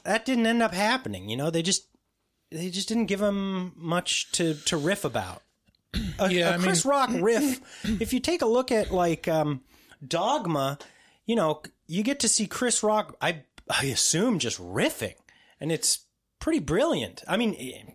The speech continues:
Speaker 1: not to mention his, his comedic chops are just
Speaker 2: Yeah, I mean, there was a couple moments with the, um, his rookie partner at the beginning, which was very, there was definitely some bits in there that could be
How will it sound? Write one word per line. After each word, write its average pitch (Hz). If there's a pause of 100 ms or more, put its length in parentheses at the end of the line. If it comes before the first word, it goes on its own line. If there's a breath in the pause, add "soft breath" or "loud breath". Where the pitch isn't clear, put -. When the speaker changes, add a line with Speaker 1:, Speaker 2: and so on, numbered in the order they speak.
Speaker 1:
not 139
to 120
mention 127
his, 113
his 123 (160)
comedic 147
chops 110
are 104
just - (1300 loud breath)
Speaker 2:
Yeah, 180
I 170
mean, 175
there 196
was 147 (120)
a -
couple 190
moments 147 (120)
with 151
the, 135
um, 120 (520 loud breath)
his 131
rookie 135
partner 123
at 120
the 123
beginning, 117
which 117
was 117
very, 123 (720 loud breath)
there 147
was 127
definitely 135
some 127
bits 120
in 123
there 117
that 113
could 113
be 110